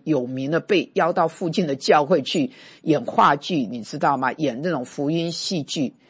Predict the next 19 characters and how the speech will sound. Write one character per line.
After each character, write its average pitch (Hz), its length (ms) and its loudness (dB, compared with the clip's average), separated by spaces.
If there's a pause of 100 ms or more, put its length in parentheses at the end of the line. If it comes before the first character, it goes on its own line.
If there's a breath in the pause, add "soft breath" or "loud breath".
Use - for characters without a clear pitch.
(280 soft breath)
哎 165 160 0
呀， 143 180 6
反 143 160 -4
正 165 100 0
好 127 160 -4
的 135 120 -4
都 156 120 0
轮 135 160 0
不 143 80 -8
到 139 200 2
我， 92 240 -6 (140)
坏 214 280 4
的 151 100 0
都 156 420 2 (200)
落 170 260 4
到 147 160 4
我 120 120 2
身 139 240 -6
上。 120 280 -6